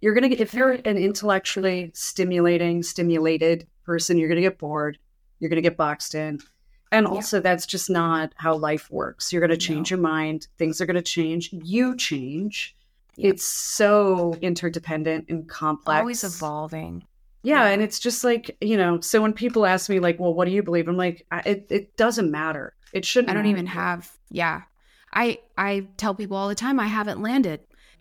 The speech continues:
Speaker 2: And I, I
Speaker 1: Yeah.
Speaker 2: don't know if I will ever land. I don't know how I feel about reincarnation. It could or couldn't be true. I would like to say it's true,
Speaker 1: Yeah.
Speaker 2: but I, I don't know.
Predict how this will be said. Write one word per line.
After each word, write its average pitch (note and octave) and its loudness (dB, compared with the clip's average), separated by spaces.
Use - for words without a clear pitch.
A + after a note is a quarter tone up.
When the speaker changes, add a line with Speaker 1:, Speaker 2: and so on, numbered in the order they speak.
Speaker 2:
And G3 -2
I, G3 0
I - -4
Speaker 1:
Yeah. G3+ 2
Speaker 2:
don't G#3 -4
know G#3 -2
if A3 -4
I G#3 -2
will G#3 -6
ever F3+ -4
land. D3 -8
I F#3 0
don't F#3+ -2
know G3 -2
how G3 -4
I F#3+ -4
feel G#3 -4
about G3+ -4
reincarnation. A3 -2
It F#3+ -4
could G#3+ 0
or F#3 -6
couldn't F#3 -4
be F#3 -6
true. - -12
I F3 0
would E3 -6
like D#3 -6
to A3 -6
say E3+ -2
it's - -8
true, B3 -2
Speaker 1:
Yeah. A3+ 2
Speaker 2:
but - -4
I, B3+ 0
I A3 0
don't C#4 0
know. D#4+ -4